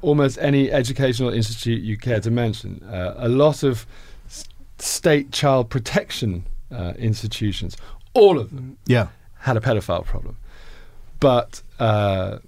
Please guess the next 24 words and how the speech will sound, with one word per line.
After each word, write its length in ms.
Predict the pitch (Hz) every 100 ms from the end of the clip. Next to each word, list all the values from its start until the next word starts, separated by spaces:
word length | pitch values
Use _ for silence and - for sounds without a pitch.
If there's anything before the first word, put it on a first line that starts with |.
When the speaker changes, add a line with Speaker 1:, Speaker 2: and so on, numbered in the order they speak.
| - -
Speaker 1:
the 80 | -
one 140 | 135 127
that 80 | 117
I 60 |
was 140 | 113 113
particularly 420 | 135 240 175 139
looking 200 | 120 131
into, 520 | 113 117 107 104 92 117
and 360 | 110 104 95
it's 200 | 110 -
the 120 | -
worst 260 | 113 110 104
one 200 | 101 98
on 180 | 90 101
all 160 | 98
sorts 220 | 90 151 117
of 60 |
levels, 360 | 104 95 98 82
is 180 | - 98
the 80 | 104
one 220 | 101 98
that 140 | - -
surrounds 340 | 104 92 85
the 240 | 95 85